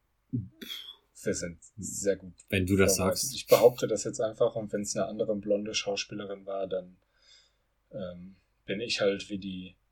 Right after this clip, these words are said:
Speaker 1: wie die, äh, deutschen Synchronregisseure und tausche einfach Schauspielerinnen aus. Was, äh, nämlich jetzt in Folge passiert ist. Wir haben so eine, es ist im Grunde so eine Schulsituation. Die beiden, äh, Männer haben sich sehr laut während des Konzerts unterhalten.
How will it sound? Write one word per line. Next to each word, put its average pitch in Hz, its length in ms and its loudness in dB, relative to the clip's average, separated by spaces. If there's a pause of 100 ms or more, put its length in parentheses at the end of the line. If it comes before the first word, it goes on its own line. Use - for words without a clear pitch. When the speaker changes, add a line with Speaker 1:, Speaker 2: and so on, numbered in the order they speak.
(100)
Speaker 1:
wie 101 80 -10
die, 95 260 -10
äh, 92 520 -10
deutschen 98 440 -2
Synchronregisseure 98 1160 -6
und 92 180 -12
tausche 95 340 -2
einfach 92 260 -8
Schauspielerinnen 90 800 -4
aus. 110 420 -4 (600)
Was, - 680 0
äh, 131 340 4
nämlich 151 380 -6
jetzt 143 280 -4
in 151 100 -4
Folge 139 340 2
passiert 147 420 2
ist. 104 180 -4
Wir 101 100 2
haben 117 160 0
so 123 120 0
eine, 110 280 2 (540)
es - 160 -2
ist 113 160 -2
im 113 100 -4
Grunde 113 320 -2
so 104 100 -6
eine 101 140 -6
Schulsituation. 127 1120 0
Die 110 80 -2
beiden, 101 560 -6
äh, 101 120 -8
Männer 110 500 -6
haben 107 100 -2
sich 98 240 -6
sehr 101 260 4
laut 139 340 4
während - 200 -14
des - 120 -8
Konzerts 107 420 0
unterhalten. 104 720 -4